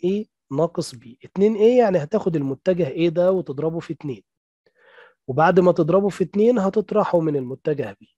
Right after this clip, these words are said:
اضرب معايا كده يلا، اتنين ضرب خمسة عشرة، واتنين ضرب سالب تلاتة سالب ست،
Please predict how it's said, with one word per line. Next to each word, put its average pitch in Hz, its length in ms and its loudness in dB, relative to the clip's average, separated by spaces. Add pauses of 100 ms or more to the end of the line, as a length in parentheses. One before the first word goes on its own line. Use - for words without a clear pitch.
(180)
اضرب 160 280 2
معايا 147 240 2
كده 160 220 0
يلا، 165 260 2
اتنين 190 280 -4
ضرب 170 220 -4
خمسة 175 340 -6
عشرة، 156 360 -8 (1500)
واتنين 190 380 2
ضرب 185 240 0
سالب 185 360 2
تلاتة 160 420 0
سالب 143 360 -8
ست، 196 260 -4